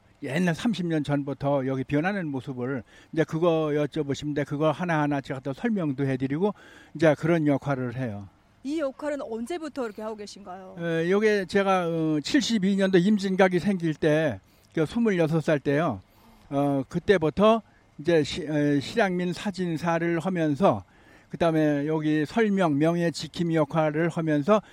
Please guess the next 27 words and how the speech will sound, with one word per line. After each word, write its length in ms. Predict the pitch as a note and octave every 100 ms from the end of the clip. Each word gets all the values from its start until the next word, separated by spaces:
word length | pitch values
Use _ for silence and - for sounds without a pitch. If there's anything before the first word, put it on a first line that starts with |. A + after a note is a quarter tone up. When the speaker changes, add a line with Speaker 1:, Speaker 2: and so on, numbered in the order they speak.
| -
Speaker 1:
그때부터 600 | - F3 F#3+ D#3 D3 D3+
했어요. 360 | C#3 F#3 C#3 G#2 F#2 F#2+ _
Speaker 2:
그러시군요. 800 | A#3 A3 - A#3+ A3 G3+ G3+ G3+ _ _
그 80 | -
선생님 280 | F#4+ G#4
근데 140 | E4 C#4
고향은 560 | - B3 B3 C4+ C#4 F#4
어디신가요? 720 | A#3 A3+ - G3 G#3 A#3 G3
Speaker 1:
아, 340 | E3 E3+ E3+ E3+
고향은 420 | G#3 A#3 A#3 A#3
제가 300 | F3 G#3+ G#3+
지금 320 | - - G#3+
여기 340 | G3+ G3 G3+ G3
서 200 | - A#3+
있는 460 | F#3+ F#3+ A#3 A2 -
바로 220 | F#3 G#3
저 160 | F#3 F#3+
건너, 420 | E3 D#3+ F3+ - - - - _ G3
여기 200 | G3+ G3
임진강 1200 | F3 F#3+ F#3 G3 F#3 F#3 F3+ F3+ F3 F3+ D#3+ G#2+ - -
바로 220 | - G3+
저 100 | F#3+
건너, 200 | F#3 F#3
여기서 180 | G3 A3
Speaker 2:
저 160 | -
Speaker 1:
잣빌-, 220 | C4 D4+ C#4+
Speaker 2:
건너, 280 | A3+ A3